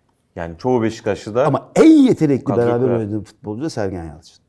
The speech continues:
Speaker 1: En yeteneklisi o mu?
Speaker 2: En yeteneklisi onu gördüm. En çok katkı sağlayanı ve işte en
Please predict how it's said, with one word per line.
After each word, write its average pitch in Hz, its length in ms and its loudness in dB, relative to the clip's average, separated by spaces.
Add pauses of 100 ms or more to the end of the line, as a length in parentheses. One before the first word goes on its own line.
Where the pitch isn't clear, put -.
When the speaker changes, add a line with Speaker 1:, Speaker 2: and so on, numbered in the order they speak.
(140)
Speaker 1:
En 160 140 -2
yeteneklisi 117 520 -4
o 156 80 -4
mu? 185 60 -4
Speaker 2:
En 233 160 4
yeteneklisi 107 580 -6
onu 104 140 -4
gördüm. 95 300 -10
En 202 160 0
çok 170 200 -12
katkı 156 300 -8
sağlayanı 156 760 -2 (640)
ve 131 760 -2
işte 131 200 -12
en 165 220 -2